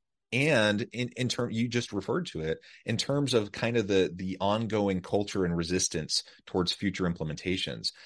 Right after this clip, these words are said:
So when you have an epic failure of impl-, da-, of analytics implementation or any I T implementation or any org change implementation, it not only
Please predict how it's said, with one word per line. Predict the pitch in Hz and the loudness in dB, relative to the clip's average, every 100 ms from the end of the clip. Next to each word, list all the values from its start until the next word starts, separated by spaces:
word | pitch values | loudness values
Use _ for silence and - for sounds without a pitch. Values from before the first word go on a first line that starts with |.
| - | -2
So | - 110 107 | 4 8 6
when | - 104 104 104 - _ _ - | 4 2 0 0 -6 _ _ -2
you | 117 | 0
have | 131 139 113 | 2 2 0
an | 92 | 0
epic | 107 - 110 | -2 0 -2
failure | - 98 98 101 85 82 - | 0 0 2 2 2 -2 -2
of | 82 73 | -2 -2
impl-, | 95 92 90 - | -4 -4 -6 -8
da-, | 90 90 - | -4 -2 0
of | 87 80 80 - - - | 0 0 -2 -10 -18 -4
analytics | 104 92 92 98 - | -2 2 2 0 -2
implementation | 95 92 85 85 87 - 82 | -4 -2 -2 -2 -2 -2 -2
or | 78 - | -4 -2
any | 92 92 90 | 0 0 2
I | 87 | 0
T | 78 101 | -2 -4
implementation | 90 87 78 - 90 82 | -4 -4 -6 -4 -4 -4
or | 78 78 | -2 0
any | 113 107 90 - | 0 2 -2 -4
org | - 95 85 78 | -4 2 2 2
change | - 87 82 78 - | -4 0 0 -2 -4
implementation, | 90 85 78 76 139 123 82 80 - - - _ _ _ _ _ _ _ - | -6 -6 -4 -2 -2 0 -2 -6 -10 -20 -20 _ _ _ _ _ _ _ 4
it | 123 | 4
not | 101 120 135 | 6 6 8
only | 117 95 87 85 | 6 6 4 0